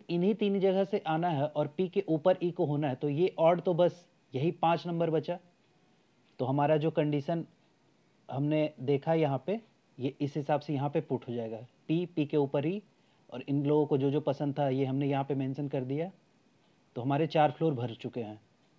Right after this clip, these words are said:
अब हमारे पास कंडीशन है अगला, जो कि लिखा हुआ है फोर्थ फ्लोर के ऊपर के था, ईपी भर चुका था, यानी के बस यहीं आ सकता था, तो ये हमने लगा दिया। अगला कंडीशन है एक्स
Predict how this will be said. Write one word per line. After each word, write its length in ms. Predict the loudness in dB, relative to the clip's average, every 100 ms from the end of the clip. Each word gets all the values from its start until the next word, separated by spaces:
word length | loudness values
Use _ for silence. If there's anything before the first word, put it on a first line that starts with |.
| _ _ 2
अब 160 | 4 4
हमारे 280 | 4 4
पास 300 | 4 4 2
कंडीशन 520 | 2 0 2 0 0 -2
है 160 | -2 -4
अगला, 320 | -4 -4 -8 _ _ _ _ _ _ _ _
जो 120 | -4 0
कि 120 | 2
लिखा 240 | 2 2
हुआ 240 | 4 4 4
है 240 | 2 -4
फोर्थ 300 | -4 2 2
फ्लोर 220 | 2 0 2
के 120 | 2
ऊपर 300 | 0 2 0
के 200 | 2 0
था, 260 | -2 -10 -4
ईपी 260 | -2 0 2
भर 160 | 2
चुका 280 | 0 -2 0
था, 180 | 0 0
यानी 260 | 0 0
के 340 | 0 0 0 -2 _ _ -4
बस 260 | -4 -2
यहीं 200 | -2 0
आ 100 | 0
सकता 320 | 0 -4 -4 -4
था, 240 | -6 -10 _ _ _ _ _
तो 60 | -2
ये 180 | 0 0
हमने 260 | 0 0
लगा 240 | 0 -4 -8
दिया। 240 | -12 -14 -16 _ _ _ _ _ _ _ _
अगला 240 | 0 2 4
कंडीशन 500 | 4 2 2 0 0
है 180 | -2 0
एक्स 260 | -2 -2